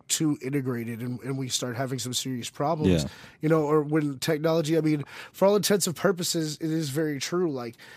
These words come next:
Speaker 1: these movie plots are, are, they're movies at the end of the day, but I do see it like that. We are destroying our own planet.
Speaker 2: Yeah.
Speaker 1: You know what I mean? So it's like, if any robot logically looks at that, we lose.
Speaker 2: Yeah. No, yeah, and kinda getting,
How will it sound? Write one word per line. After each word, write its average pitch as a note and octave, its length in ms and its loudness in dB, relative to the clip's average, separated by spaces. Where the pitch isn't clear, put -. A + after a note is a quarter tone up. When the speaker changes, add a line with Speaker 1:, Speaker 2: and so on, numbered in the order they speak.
Speaker 1:
these E3+ 160 0
movie G#3 240 2
plots F#3 380 2
are, C#3+ 340 -2
are, C#3 120 -6
they're F3 240 0
movies F3+ 340 2
at D#3+ 60 -6
the E3 80 -2
end D3+ 100 2
of C#3+ 40 -2
the C#3 80 -4
day, F3 180 0
but C#3+ 280 0
I D#3 80 4
do F3+ 200 2
see G3+ 200 2
it G3 80 6
like D3 220 -2
that. A#2+ 200 -4
We D#3 120 4
are F3+ 140 8
destroying D#3+ 460 4
our D3 160 4
own C3+ 140 0
planet. C#3+ 420 -2
Speaker 2:
Yeah. A2+ 240 4
Speaker 1:
You D#3 120 2
know D#3+ 80 6
what D#3+ 80 4
I E3 40 6
mean? F3 220 2
So F3 180 2
it's D#3+ 120 0
like, D#3+ 200 0
if D3 200 0
any G3+ 180 2
robot D#3 540 4
logically C#3+ 520 0
looks C#3 300 0
at B2+ 160 -4
that, G2 340 -8
we B2+ 160 -6
lose. G#2+ 560 -6
Speaker 2:
Yeah. A2 300 6
No, F#3 200 10
yeah, F#3 140 10
and F3 140 6
kinda A#3 220 6
getting, F3 280 4